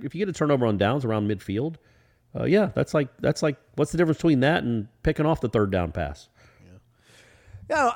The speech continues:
Speaker 2: I haven't mentioned it because it's one of those, it, it feels kinda cliche, maybe a little bit unspoken at this point, you know, turnover, you know, you know, winning the, the margin on the turnover side of things. Um, but just with the way this offense is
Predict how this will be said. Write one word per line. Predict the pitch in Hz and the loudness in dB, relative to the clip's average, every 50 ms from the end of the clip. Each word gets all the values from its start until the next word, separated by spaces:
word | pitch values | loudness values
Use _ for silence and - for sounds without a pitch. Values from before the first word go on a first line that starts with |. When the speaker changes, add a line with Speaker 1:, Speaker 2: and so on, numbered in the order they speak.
| - 185 233 | -2 2 4
Speaker 2:
I | 240 277 | 6 6
haven't | 277 226 202 180 170 | 8 6 4 2 4
mentioned | 170 180 175 - 175 180 | 2 2 2 2 0 0
it | 170 | 2
because | 160 160 - 160 143 | 2 0 0 0 -2
it's | 151 143 156 | -2 0 0
one | 175 165 | 2 4
of | 151 | 4
those, | 147 131 - - - | 4 4 2 -2 -10
it, | - 175 180 180 | -10 -10 -8 -8
it | 151 - | -8 -2
feels | - 196 175 147 - | 2 4 4 4 4
kinda | - 165 143 131 | 2 2 2 2
cliche, | - - 135 135 127 117 - - 135 131 127 127 123 120 120 123 123 | -2 -2 -2 -2 -2 -2 0 2 4 4 4 4 2 2 -2 -4 -6
maybe | 127 131 131 127 | -4 -2 0 0
a | |
little | 127 123 | 0 0
bit | 120 123 120 | 0 0 -2
unspoken | 113 113 110 - - - - 127 127 120 113 - 120 110 | -4 -6 -8 -8 -8 -4 0 2 2 2 2 0 -4 -6
at | 107 - | -6 -6
this | - 104 - | -8 -10 -12
point, | - - - 113 110 104 101 101 - - | -10 -10 -8 -6 -6 -6 -8 -10 -14 -12
you | 139 120 | -8 -6
know, | 110 104 | -6 -6
turnover, | - - - 120 113 110 107 104 101 101 101 98 101 107 | -6 -6 -6 -4 -4 -2 -4 -4 -4 -4 -6 -6 -8 -8
you | 120 | -6
know, | 117 104 95 92 _ _ - - _ _ _ _ _ _ _ - | -6 -6 -6 -8 _ _ -20 -20 _ _ _ _ _ _ _ -20
you | 117 | -18
know, | 92 80 82 - _ 139 | -16 -16 -16 -18 _ -4
winning | 135 143 147 143 135 | -4 -2 -2 -2 -2
the, | 123 117 107 104 - _ _ - | -2 -2 -2 -4 -8 _ _ -16
the | 139 113 | -16 -12
margin | 113 120 127 127 127 123 - - 120 107 101 104 104 - _ _ 92 | -4 0 2 2 2 2 0 -4 -8 -10 -10 -16 -20 -20 _ _ -18
on | 101 107 | -14 -12
the | 107 - | -12 -10
turnover | - - 135 123 110 101 92 85 92 92 | -8 -8 -8 -6 -6 -8 -8 -8 -10 -12
side | - - 98 90 87 | -10 -8 -8 -8 -10
of | 82 80 | -12 -16
things. | - 87 82 85 90 95 101 - - - - - - | -16 -16 -16 -18 -18 -20 -20 -20 -18 -18 -20 -20 -18
Um, | 185 - 90 92 - _ _ _ _ | -18 -18 -18 -18 -20 _ _ _ _
but | - 143 139 | -8 -8 -8
just | 165 - - | -6 -4 -4
with | 196 - | -2 0
the | 190 156 135 | 0 0 2
way | 127 139 147 156 165 165 | 4 4 4 4 4 4
this | 151 139 123 - - - | 2 0 -2 -4 -2 2
offense | 135 151 151 - - 147 135 - - | 4 4 4 2 0 -4 -4 -4 -8
is | 113 101 - | -10 -10 -12